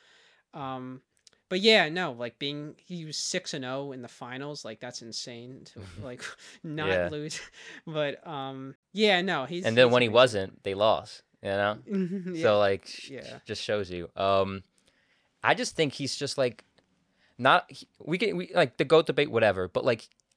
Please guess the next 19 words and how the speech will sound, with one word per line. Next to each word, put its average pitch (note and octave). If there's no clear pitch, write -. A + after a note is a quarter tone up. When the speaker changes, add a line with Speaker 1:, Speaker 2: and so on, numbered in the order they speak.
Speaker 2:
iconic. C3+
He's, G3+
m-, B2+
I, D3+
I, C#3+
d-, B2+
I C3+
think C3+
he B2
is G#2+
more G#2
iconic G2
than F#2+
Le-, F2+
LeBron. F2+
He's D#3
the E3+
most C#3+
iconic C3